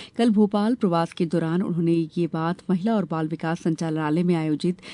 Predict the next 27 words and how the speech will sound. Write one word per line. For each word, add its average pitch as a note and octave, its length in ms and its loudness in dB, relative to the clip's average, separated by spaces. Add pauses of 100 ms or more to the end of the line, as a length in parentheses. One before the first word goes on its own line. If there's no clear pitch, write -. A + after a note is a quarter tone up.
(200)
एक G#3+ 220 4
उच्च A3 180 4
स्तरीय G#3 360 4
समीक्षा D#3+ 440 0
बैठक D3 340 -4
में D#3 100 2
कही। D#3+ 360 0 (420)
उन्होंने B3+ 460 6
केंद्र G#3 260 2
सरकार E3+ 420 2
की F#3+ 140 2
महत्वाकांक्षी E3+ 680 2
योजनाओं G3+ 580 4
पोषण F#3+ 420 2
टू E3 160 0
पॉइंट D#3 340 2
ओ, F#3+ 200 4
मिशन E3 380 6
शक्ति E3+ 440 0
और D3+ 340 0
मिशन F#3 360 6
वात्सल्य G3+ 500 2
की G#3+ 120 0
प्रगति D#3 380 0
की E3+ 140 -2
समीक्षा D3+ 440 -2
की। A3 260 2